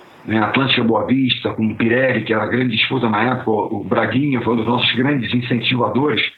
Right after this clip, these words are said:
e eu passei até a ter um contrato, eu tinha um pequeno contrato, não, não, não poderia viver, mas como um jovem ainda, solteiro,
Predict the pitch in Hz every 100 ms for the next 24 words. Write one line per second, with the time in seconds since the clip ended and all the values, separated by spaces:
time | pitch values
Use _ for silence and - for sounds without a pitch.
0 | - - - - - 117 131 127 117 151
1 | 143 131 123 120 107 - 104 87 117 147
2 | - 175 - 277 - 120 143 127 117 101
3 | 123 135 92 - _ _ _ - - 110
4 | 110 - 110 113 - - 123 139 151 156
5 | 139 165 147 120 143 113 104 139 247 247
6 | 131 117 - _ - 117 131 127 123 113
7 | 120 117 98 95 - _ - - 151 131
8 | 135 113 101